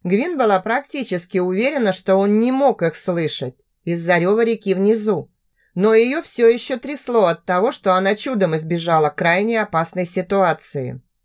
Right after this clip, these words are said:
И положение дел не изменится, пока Лайонелл находится где-то поблизости. Гвин будет в опасности, пока он жив. «Как жаль, что ты его не убил»,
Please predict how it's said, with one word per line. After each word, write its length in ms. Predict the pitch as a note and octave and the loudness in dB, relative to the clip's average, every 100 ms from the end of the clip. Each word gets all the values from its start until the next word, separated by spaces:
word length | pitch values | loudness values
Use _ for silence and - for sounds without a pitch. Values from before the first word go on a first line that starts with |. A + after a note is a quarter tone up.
| _ _ _ - | _ _ _ -4
И 100 | F#3+ | -2
положение 760 | A3+ A#3 A#3 B3+ C4 B3 B3 | 0 0 0 -2 -2 0 -2
дел 260 | A3+ F4 D#4+ | -2 -2 0
не 240 | A3+ C#4 | 0 0
изменится, 600 | B3 A3+ G3+ F#3 F#3 F#3 | 0 0 0 -2 -4 -4
пока 360 | F3 F#3 F#3+ F3+ | -4 -2 0 2
Лайонелл 560 | F3+ F3 F3 G3+ C#4+ | 2 2 0 -2 -2
находится 560 | C#4 G3+ F#3+ E3+ D3+ E3 | -2 -2 -2 -4 -4 -6
где-то 320 | D#3 F#3 G#3 | -4 -4 -2
поблизости. 920 | G#3 G#3+ G#3+ A#3 F3 D#3 - - - _ _ _ | 0 0 0 -2 -2 -6 -8 -18 -20 _ _ _
Гвин 360 | E3+ G3 A#3 A3 | 0 2 2 2
будет 300 | A3+ G#3+ G#3+ | 2 2 2
в 60 | |
опасности, 680 | G#3+ A3 C4 D#4 G3 F3+ - | 0 0 -2 -4 -6 -8 -8
пока 440 | E3+ E3 E3 F3+ F#3 | -4 -4 0 0 0
он 160 | F#3+ | -2
жив. 480 | F3+ F3+ D3 - - _ _ _ _ _ _ _ - | -4 -4 -4 -6 -20 _ _ _ _ _ _ _ -12
«Как 300 | D4+ D4+ A#3+ | -8 -6 -6
жаль, 420 | G#3+ G#3 A3+ G3 | -6 -2 -2 -2
что 260 | - - F#3 | -4 -6 -6
ты 160 | - | -2
его 380 | F#3+ F#3+ F3+ F3+ | 0 0 -2 -4
не 200 | F3 E3+ | -4 -6
убил», 600 | E3+ E3 D#3+ E3 D3 D3 | -8 -10 -8 -6 -8 -12